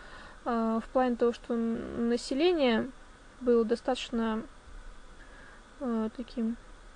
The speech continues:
учёным. Вот. Э, этому свидетельствуют различные,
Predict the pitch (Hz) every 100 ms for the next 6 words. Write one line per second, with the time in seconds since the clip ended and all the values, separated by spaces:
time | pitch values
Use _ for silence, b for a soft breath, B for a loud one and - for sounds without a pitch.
0 | - - - 240 - 220 214 220 - -
1 | - B B B B - 247 233 240 226
2 | 220 214 - - - 262 247 240 233 254
3 | 247 - 226 254 - 262 - 254 240 226
4 | - 240 233 247 240 - 226 220 220